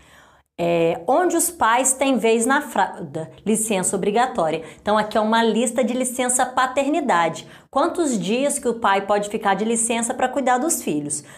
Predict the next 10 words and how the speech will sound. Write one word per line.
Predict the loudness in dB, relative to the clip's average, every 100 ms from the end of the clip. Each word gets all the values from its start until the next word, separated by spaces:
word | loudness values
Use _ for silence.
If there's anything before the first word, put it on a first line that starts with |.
| -4
Então, | 0 0
aqui | -2 0
a | 2
lista | 2 0 0
é | -4
por | -2 -4
país. | 0 2 2 0 0 -2 -6 -20 -12 -2
Então, | 2
na | 4 4
Holanda, | 4 4 4 4 2